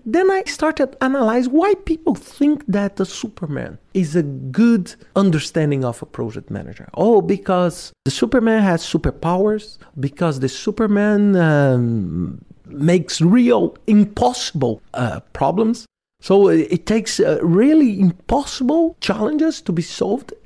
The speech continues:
and he was able on the movies to solve that problems. So it's crossed the border between what is possible and what is impossible.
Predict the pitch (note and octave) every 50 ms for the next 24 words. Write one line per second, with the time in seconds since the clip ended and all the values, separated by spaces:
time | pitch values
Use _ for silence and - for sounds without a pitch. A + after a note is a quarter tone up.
0 | _ - F#3+ F#3 F#3 F3+ E3+ D3+ - F3 E3+ F#3 F3 E3+ D#3 - - - - -
1 | - - - A3+ C4+ C#4+ A#3 G#3 C3+ A#2+ - - D3+ D3+ C#3+ C#3+ C3 C3+ D3 D3
2 | B2 B2+ A#2 - - - - - - - - E3+ F3 E3 C3+ B2 A#2 A#2 - -
3 | - D#3 D#3+ E3+ F3+ D3 G#2+ G#2+ B2 - - - _ _ _ _ _ - - -
4 | E3+ F3 E3+ E3 D3+ D#3+ - - - - _ - - - G3+ G#3 A3+ B3 A#3+ -
5 | - F3 D#3 C#3+ C3+ B2+ D3+ E3+ F3+ F#3+ F#3+ F#3 F#3 G3 F3 D#3+ D#3 D3+ - D#3+
6 | D3+ D3 C#3+ C3+ B2+ B2+ B2+ B2+ A#2 - - - - D#3 D3+ - - - D#3+ D#3+
7 | D3+ C3+ B2+ A#2 A2+ A2+ - A2 G2+ G2+ G#2+ G#2 - - B2+ C3 B2+ - - -
8 | G#2+